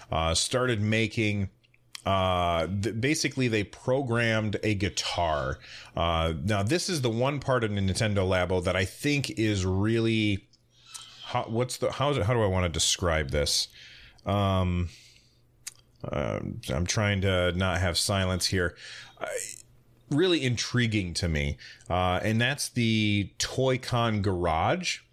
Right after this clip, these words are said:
which is this idea that you can just get some random cardboard from around your house.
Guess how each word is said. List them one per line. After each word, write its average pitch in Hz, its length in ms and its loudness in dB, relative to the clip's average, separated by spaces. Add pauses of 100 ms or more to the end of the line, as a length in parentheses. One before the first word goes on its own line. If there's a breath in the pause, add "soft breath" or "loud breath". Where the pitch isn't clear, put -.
(300 soft breath)
which 117 480 0
is 113 300 2
this 113 200 0
idea 120 600 0
that 107 80 0
you 110 180 2
can 110 200 -2
just 110 360 -2
get 135 220 -2
some 107 480 0 (260)
random 104 560 2
cardboard 95 640 0
from 98 180 0
around 95 320 2
your 87 80 0
house. 117 480 -2